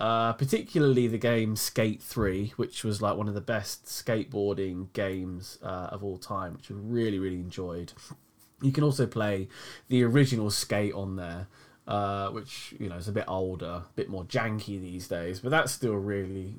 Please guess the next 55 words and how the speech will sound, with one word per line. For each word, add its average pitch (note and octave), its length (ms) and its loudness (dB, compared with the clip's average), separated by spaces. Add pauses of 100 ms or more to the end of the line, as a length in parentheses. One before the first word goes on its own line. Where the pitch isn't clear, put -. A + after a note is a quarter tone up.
really G#2+ 400 -2
good G#2+ 240 -4
fun. C3+ 460 2
Um, C3 440 4
there's C3 180 4
also D3 320 4
other B2 120 6
titles. A#2+ 320 2
Perfect C3+ 500 2
Dark B2 380 0
is A2 100 -2
on A#2 200 0
there, B2 240 0 (280)
if - 80 -16
you G#2 60 -6
remember G2+ 300 -4
that, G2+ 200 -6
the G2+ 80 -8
good G#2 160 -2
old, G2 300 -2
uh, F#2+ 220 -4
first-person G2+ 580 -4
shooter. G2+ 600 -4 (560)
Uh, A#2+ 460 4
and F#3 100 4
there's A3+ 100 8
a A3+ 40 6
bunch B3 260 8
of A#3 60 4
other A3 160 6
titles B3 400 6
on A#2+ 100 6
there A#2+ 160 6
as A#2 140 4
well. B2+ 340 6
Um, D3 360 2
it's G#3+ 200 -4
just - 140 -8
been, A3+ 140 4
like, E3+ 260 4
good D#3+ 180 6
fun E3 320 6
playing C3 360 6
these B2 160 2
games, A#2+ 200 2
'cause - 40 0
I D3+ 40 8
don't D3+ 140 8
have C3 140 6
an A2 60 4
Xbox - 500 -2
three G2 160 0
sixty - 360 -4
anymore. G2 440 -2 (100)
Um, G#2+ 500 0